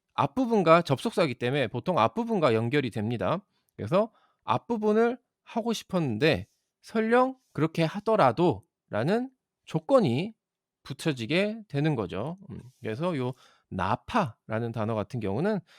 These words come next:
시험에는 또 은근히 자주 나와요. 어, 왜 에이치에스케이 같은 경우는 이제 빈칸 채우기 그 문제가 있어요. 어, 이 빈칸 채우기 문제 같은 경우에 요런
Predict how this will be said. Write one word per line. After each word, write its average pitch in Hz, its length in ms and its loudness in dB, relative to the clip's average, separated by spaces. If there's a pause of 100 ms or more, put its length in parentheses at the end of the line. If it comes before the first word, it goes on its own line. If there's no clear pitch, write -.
(300)
시험에는 220 760 0
또 120 300 0
은근히 131 520 0
자주 120 260 -4
나와요. 117 640 0
어, - 240 -18 (420)
왜 117 300 -2
에이치에스케이 185 580 -6
같은 160 320 -2
경우는 147 440 -4
이제 98 340 -8 (1080)
빈칸 220 340 2
채우기 147 840 -2 (320)
그 123 140 -6
문제가 135 480 2
있어요. 143 680 -2
어, - 220 -16 (360)
이 120 60 -8
빈칸 143 340 -2
채우기 185 300 -2
문제 135 260 -4
같은 131 260 -2
경우에 190 260 0
요런 160 400 2